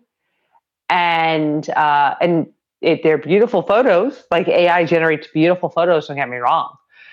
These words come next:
But they're also generating pops that don't exist. And, uh, it's not fair. I, I, I don't like it. I do not like this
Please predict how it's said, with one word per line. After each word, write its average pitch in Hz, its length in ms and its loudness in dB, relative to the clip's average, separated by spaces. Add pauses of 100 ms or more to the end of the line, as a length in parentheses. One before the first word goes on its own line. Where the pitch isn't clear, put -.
(140)
But 185 160 -2
they're 160 140 2
also 208 260 0
generating 156 500 0
pops 147 380 -4
that 170 160 -2
don't 151 300 -2
exist. 156 680 -2 (840)
And, 151 440 -2
uh, 143 600 2 (1300)
it's 180 180 -10
not 269 300 0
fair. 320 480 -2
I, 226 140 2 (240)
I, 254 60 4
I 262 40 2
don't 277 200 2
like 247 240 0
it. 175 100 2
I 160 120 0
do 170 300 0
not 180 380 0
like 147 540 -2 (540)
this 165 320 -4